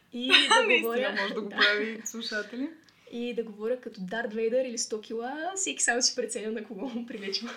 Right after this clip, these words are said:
Speaker 1: <laughs> Но няма да го показвам в ефир.
Speaker 2: Защо не?
Speaker 1: Друг път.
Speaker 2: Добре, обещала си. Имам
Speaker 1: Обещавам.
Speaker 2: обещания от Мани.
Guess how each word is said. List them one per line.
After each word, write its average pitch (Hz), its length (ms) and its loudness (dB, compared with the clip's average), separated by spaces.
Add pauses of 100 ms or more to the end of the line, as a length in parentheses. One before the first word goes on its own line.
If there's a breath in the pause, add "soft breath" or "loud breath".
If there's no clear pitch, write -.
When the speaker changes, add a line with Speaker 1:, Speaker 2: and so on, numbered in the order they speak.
Speaker 1:
<laughs> - 180 -14
Но 285 180 0
няма 269 280 0
да 254 80 0
го 233 100 -8
показвам 226 520 -4
в - 80 -10
ефир. 208 320 -8 (220)
Speaker 2:
Защо 233 580 2
не? 254 300 8 (1040 loud breath)
Speaker 1:
Друг 247 200 0 (100)
път. - 340 -10
Speaker 2:
Добре, 190 520 4
обещала 190 460 2
си. - 160 -8
Имам 196 280 -2
Speaker 1:
Обещавам. 196 100 -2 (340)
Speaker 2:
обещания 185 220 -2
от - 60 -16
Мани. 165 300 -6